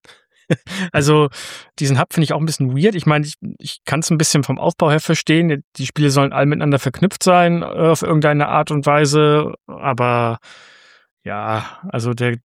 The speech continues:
der, der große, ganz große Benefit und Sinn dahinter, äh, zieht sich mir noch. Aber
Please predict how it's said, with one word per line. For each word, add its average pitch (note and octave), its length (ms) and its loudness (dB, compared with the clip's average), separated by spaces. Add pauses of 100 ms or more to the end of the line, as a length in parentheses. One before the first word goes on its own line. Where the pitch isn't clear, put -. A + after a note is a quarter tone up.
(200)
der, B2 80 -4
der B2+ 160 0
große, D#3 580 2
ganz E3+ 240 -2
große D3 560 2
Benefit D3 640 0
und B2+ 180 -4
Sinn C#3 240 2
dahinter, B2+ 680 0
äh, B2 100 -12
zieht - 260 -14
sich - 240 -12
mir G2 120 -14
noch. - 320 -16 (640)
Aber F3 300 2